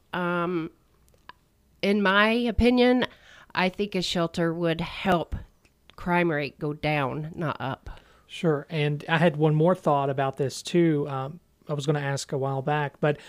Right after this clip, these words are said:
Speaker 2: um, what, what sort of people are we seeing that really need a shelter? You know, the, we can say that they're homeless people, but what sort of people are these? Because it's,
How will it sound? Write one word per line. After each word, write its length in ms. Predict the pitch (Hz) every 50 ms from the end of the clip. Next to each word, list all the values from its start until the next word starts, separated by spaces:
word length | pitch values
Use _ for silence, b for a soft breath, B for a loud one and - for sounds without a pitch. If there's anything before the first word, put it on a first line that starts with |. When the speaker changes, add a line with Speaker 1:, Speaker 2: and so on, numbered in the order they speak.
| B B B B B B
Speaker 2:
um, 300 | 156 143 135 123 139 - _ _ _ _ -
what, 300 | 175 147 160 196 233 - - - - -
what 160 | 185 190 -
sort 180 | - 202 202 185
of 80 | 170
people 300 | - - 190 180 - 175
are 100 | 165 160
we 140 | 151 151 147
seeing 500 | 147 - - - 170 180 185 180 170 156
that 200 | 143 139 135 - -
really 360 | 147 139 156 165 165 156 143
need 520 | 135 131 131 147 190 226 208 156 120 170 - _ -
a 80 | - 139
shelter? 480 | - - - 123 113 113 - - 160 156
You 160 | 147 143 135
know, 100 | 131 131
the, 180 | 131 135 135 139 b b b b b b b b -
we 220 | - 147 139 135
can 240 | - - 151 135 131
say 300 | 123 - - 160 160 165
that 140 | 156 147 -
they're 160 | - 143 135 127
homeless 440 | - 160 151 147 139 123 117 -
people, 520 | - - - 170 170 170 - 160 139 131 131
but 220 | 131 139 139 143
what 340 | 139 143 156 160 160 - _ _ _ -
sort 340 | - - - - 165 160 151
of 80 | 151
people 280 | - - 165 - - 160
are 120 | 131 123
these? 260 | 120 120 120 120 120
Because 320 | 147 - 156 - - 147 143
it's, 320 | 151 156 147 - - -